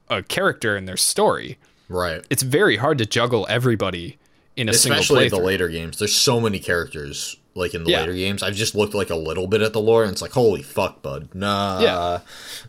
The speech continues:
Speaker 1: Yeah, and some of the stuff you have to do is so fucking specific, you know, like, the, like,
Speaker 2: And
Speaker 1: Dark Souls
Speaker 2: obtuse. Like, y-, y-,
Speaker 1: Yeah.
Speaker 2: you, you, somebody happen chanced to figure this out,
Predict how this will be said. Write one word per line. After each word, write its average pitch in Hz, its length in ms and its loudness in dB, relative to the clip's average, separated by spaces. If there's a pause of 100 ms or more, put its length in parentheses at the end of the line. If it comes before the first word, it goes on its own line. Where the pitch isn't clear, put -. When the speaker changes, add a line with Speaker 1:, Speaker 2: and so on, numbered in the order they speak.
(460)
Speaker 1:
Yeah, 107 220 2
and 120 120 0
some 208 160 2
of 180 60 2
the 127 60 2
stuff - 320 2
you 123 80 4
have 117 100 2
to 107 100 -6
do 135 180 0
is 101 100 0
so 156 280 4
fucking 113 420 -4
specific, - 760 -2
you 110 140 -4
know, 110 180 0
like, 107 300 -2
the, 98 200 -6
like, 120 200 0
Speaker 2:
And 131 60 0
Speaker 1:
Dark 151 180 4
Souls 180 200 4 (100)
Speaker 2:
obtuse. - 420 2
Like, 104 380 0
y-, 113 300 -4
y-, - 200 -16
Speaker 1:
Yeah. 113 260 0
Speaker 2:
you, 165 340 -4
you, 151 460 -4
somebody 170 680 0 (200)
happen 151 580 -2
chanced 113 600 0 (180)
to 120 100 0
figure 104 300 0
this 92 220 -2
out, 85 340 -4